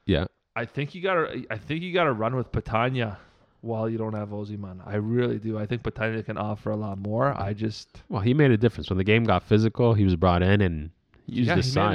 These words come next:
Speaker 2: made a difference.
Speaker 1: Yeah.
Speaker 2: He's gotta, I think he needs a little more time
Speaker 1: Yeah.
Speaker 2: on the field.
Speaker 1: Quickly, Atalanta Lazio two two.
Speaker 2: I called it, so.
Speaker 1: Yeah.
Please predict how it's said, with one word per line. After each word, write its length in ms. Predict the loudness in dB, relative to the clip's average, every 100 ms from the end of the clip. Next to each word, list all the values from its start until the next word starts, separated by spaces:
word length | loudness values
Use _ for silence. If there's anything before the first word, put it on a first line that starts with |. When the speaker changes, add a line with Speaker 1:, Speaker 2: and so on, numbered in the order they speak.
| -2
Speaker 2:
made 20 |
a 40 | -4
difference. 300 | -8 -10 -2
Speaker 1:
Yeah. 140 | -2
Speaker 2:
He's 180 | -2 -8
gotta, 840 | -4 -2 0 2 2 2 0 -2 -6 -12 -20 -20 _ _ -20 -14
I 60 |
think 140 | -8 -8
he 80 | -8
needs 220 | -10 -10
a 40 |
little 220 | -10 -8
more 180 | -8 -12
time 440 | -14 -14 -12 -14 -16 -18 -8
Speaker 1:
Yeah. 240 | -6 -6 -10 -14
Speaker 2:
on 180 | -12 -12
the 60 |
field. 380 | -10 -8 -8 -10 _ _ _ _ -20 2
Speaker 1:
Quickly, 440 | 4 4 4 4
Atalanta 440 | 4 2 4 4 4
Lazio 560 | 2 2 0 -2 -2 -2
two 140 | -2
two. 300 | 0 0 -2 -4 _ _ _ _ _ -20
Speaker 2:
I 40 |
called 380 | -20 -16 -14 -14
it, 140 | -16 -18
so. 280 | -18 -18 -20 _ -6
Speaker 1:
Yeah. 220 | -4 -4